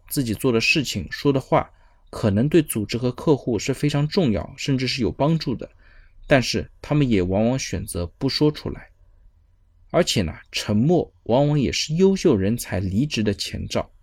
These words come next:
既然我们都搞清楚了沉默对一个组织来讲是非常负面，而且有很多坏的征兆，那我们究竟有什么办法可以来改变这样的现状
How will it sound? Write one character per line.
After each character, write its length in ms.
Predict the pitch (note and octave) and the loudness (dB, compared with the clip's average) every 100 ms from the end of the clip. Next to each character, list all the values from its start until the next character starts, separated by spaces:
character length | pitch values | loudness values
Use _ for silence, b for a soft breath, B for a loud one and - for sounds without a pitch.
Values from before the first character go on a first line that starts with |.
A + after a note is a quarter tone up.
| _ _ _ _ _ _ _ _ _ _ - | _ _ _ _ _ _ _ _ _ _ 0
既 100 | A3+ | 4
然 160 | F3 | 4
我 100 | C3+ | 4
们 120 | G2+ | 2
都 120 | G#2 D3 | 2 0
搞 220 | C3 G#2 | -2 -6
清 220 | - D3 | -4 -4
楚 160 | - - | -4 -8
了 100 | - | -10
沉 200 | - - | -8 -4
默 320 | G#2 D3+ C3 - | 0 0 0 0
对 160 | C3+ A#2 | 2 4
一 60 | |
个 80 | C3 | 2
组 200 | B2+ D#2 | -2 -6
织 160 | - A2 | -4 -2
来 140 | F2 | -2
讲 160 | - G#2+ | -4 -10
是 140 | - | -10
非 260 | - E3 E3 | -4 0 0
常 180 | - | -2
负 280 | G2+ - D#3 | -8 -4 0
面， 260 | A2 D2+ - b b b | 0 0 -6 b b b
而 140 | A2 | -4
且 180 | A#2 - | -2 0
有 160 | G#2 F#2+ | 0 0
很 220 | - D#2 | -4 -6
多 120 | G#2 | -2
坏 280 | A2 - C#3+ | -2 0 0
的 80 | F#2+ | 0
征 260 | - D#3+ | -2 -2
兆， 240 | E3 D#3 - _ _ - _ _ _ _ | 0 -4 -6 _ _ -20 _ _ _ _
那 160 | G3 F3 | 2 4
我 140 | G#2+ | 4
们 180 | F#2 B2+ - | 2 -4 -4
究 200 | - G#3 | 0 0
竟 220 | G3+ F3+ | 2 0
有 120 | A2 | 0
什 160 | F#2+ - | -2 -4
么 80 | D3 | -2
办 240 | F#3 F3+ | 2 2
法 200 | A#2 - - | 0 -12 -6
可 120 | B2+ | -2
以 40 | |
来 140 | A2 A2 | 0 -2
改 240 | - G#2+ | -4 -8
变 240 | - D#3+ | -2 -2
这 80 | B2 | 0
样 80 | G2+ | -2
的 80 | E2+ | -4
现 260 | - A2 | -4 -4
状 160 | E2 - | -4 -8